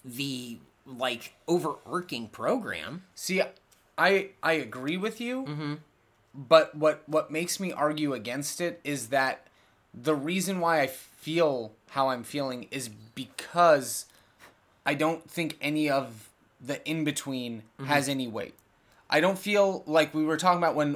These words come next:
Speaker 2: when Ambrose got thrust into that triple threat match.
Speaker 1: Yep.
Speaker 2: There was a, there was a must-watch feel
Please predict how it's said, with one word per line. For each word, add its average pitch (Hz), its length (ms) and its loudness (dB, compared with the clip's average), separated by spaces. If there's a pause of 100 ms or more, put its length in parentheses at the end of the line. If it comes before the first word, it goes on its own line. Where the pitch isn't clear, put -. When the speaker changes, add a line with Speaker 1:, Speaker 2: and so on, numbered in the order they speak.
Speaker 2:
when 139 520 2
Ambrose 185 600 2 (300)
got - 340 0
thrust 156 540 2
into 151 240 -4
that 139 160 4
triple 135 240 -8
threat 143 300 0
match. 151 420 -2
Speaker 1:
Yep. 147 240 -2 (440)
Speaker 2:
There 160 260 2
was 196 260 4 (140)
a, 143 320 -2
there 151 160 2
was 170 160 2
a 135 80 0
must-watch 139 1080 0
feel 127 520 -2